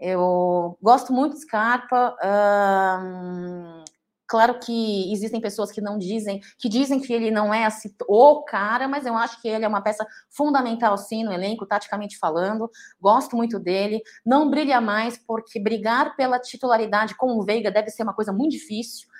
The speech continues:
tendo em vista a qualidade de futebol do Veiga, a precisão,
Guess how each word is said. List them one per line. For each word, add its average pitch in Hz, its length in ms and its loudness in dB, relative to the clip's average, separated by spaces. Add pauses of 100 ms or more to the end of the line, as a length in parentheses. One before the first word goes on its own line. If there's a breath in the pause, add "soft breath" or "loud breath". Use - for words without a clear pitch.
tendo 233 200 2
em 220 100 -2
vista 233 240 -2
a 214 60 -4
qualidade 208 380 0
de 226 60 -10
futebol 196 400 0
do 170 140 -2
Veiga, 202 380 0 (160 loud breath)
a - 60 0
precisão, 202 760 0